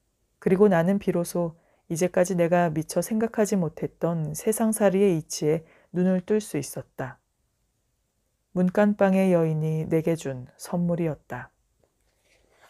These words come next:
송강의 유적지 취재는 오후에서야 이루어질 수 있었다. 간밤의 술기운 탓으로 나는 이튿날 오전 내내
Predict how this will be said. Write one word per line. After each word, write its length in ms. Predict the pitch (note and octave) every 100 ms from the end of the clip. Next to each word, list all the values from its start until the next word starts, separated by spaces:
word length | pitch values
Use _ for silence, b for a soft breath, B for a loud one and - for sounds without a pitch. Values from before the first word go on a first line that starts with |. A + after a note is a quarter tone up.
| b b b _ _ _ _ _ _ _ _ _ _ _ _ _ _ _ _ _ _ -
송강의 560 | - A#3+ A3+ A3 A3
유적지 420 | F3+ F#3+ F#3+ A3
취재는 640 | G#3+ - G#3+ F#3+ F3+ F#3 E3+
오후에서야 680 | E3 F3 G3 G3 F3+ E3 E3
이루어질 460 | D3+ D#3+ F3 D3+
수 180 | C3 -
있었다. 600 | D3+ - C3+ - C3 - _ _ _ _ _ _ _ _ _ _ -
간밤의 500 | F#3 F3+ G3 G3 G#3
술기운 480 | A#3+ A#3 A#3 A3+
탓으로 680 | A#3 G#3 - F3 E3+ D#3+ C#3+
나는 300 | - E3 F#3+
이튿날 480 | E3+ E3 A3+ G#3+ A3
오전 320 | E3 D#3+ G3
내내 420 | F3+ D3+ C#3+ E3